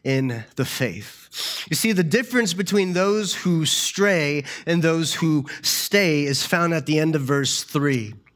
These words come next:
Did you see it? The thing about these false teachers is that they, uh, it says, the, the, "These teachers who forbid marriage and require abstinence from foods that God created."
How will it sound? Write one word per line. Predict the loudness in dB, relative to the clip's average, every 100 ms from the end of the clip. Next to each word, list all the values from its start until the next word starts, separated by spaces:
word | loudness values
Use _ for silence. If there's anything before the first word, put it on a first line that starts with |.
| _ _ _ _ _ -20 -20 -20 -12
Did | -4
you | -2
see | 2 2
it? | 2 -4 -20 -20 _ _ _ _ _ _ -20
The | -6
thing | -2
about | 2 2 2
these | -2 0
false | 0 0 0
teachers | -2 0 0 0
is | 0
that | 2 2 0 -6 -16 -14 -14 -10
they, | -2 2 2 0 -2 -6 -14 -20 -16
uh, | -6 -2 0 0 -2
it | -4 0
says, | 2 2 -2 -6
the, | -2 -2 -2
the, | -2
"These | 0 0 -2
teachers | -2 0 0
who | -2
forbid | -2 0 2
marriage | 2 2 2
and | 0
require | -2 0 0 0
abstinence | 0 0 0 -2 -2
from | -2 -6
foods | -4 -2 0 0
that | -2
God | 0 -2 -4
created." | -2 0 0 -2 -4